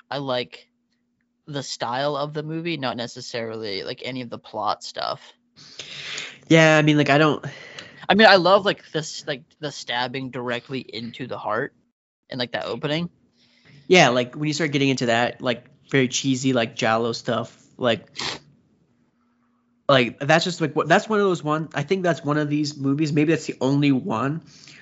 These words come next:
Speaker 2: where just, like, the atmosphere of the whole thing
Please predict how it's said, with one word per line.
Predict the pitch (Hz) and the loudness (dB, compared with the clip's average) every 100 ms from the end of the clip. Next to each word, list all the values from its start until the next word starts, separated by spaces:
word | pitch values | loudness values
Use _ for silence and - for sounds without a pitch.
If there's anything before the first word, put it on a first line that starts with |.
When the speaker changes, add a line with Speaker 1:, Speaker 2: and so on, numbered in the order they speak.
| - - - _ | -20 -20 -20 _
Speaker 2:
where | - 143 | 4 4
just, | 127 147 135 - | 4 0 0 -2
like, | 139 123 120 - _ _ _ _ _ _ _ _ _ _ _ _ _ _ _ - | -2 -2 -2 -10 _ _ _ _ _ _ _ _ _ _ _ _ _ _ _ 0
the | 165 - - | 0 0 -4
atmosphere | 113 - 170 170 - 180 175 | -4 -2 -2 -4 -4 0 2
of | 175 | 2
the | 160 | 0
whole | 165 175 170 | -2 2 2
thing | 170 180 175 180 196 180 | 2 0 0 0 -4 -8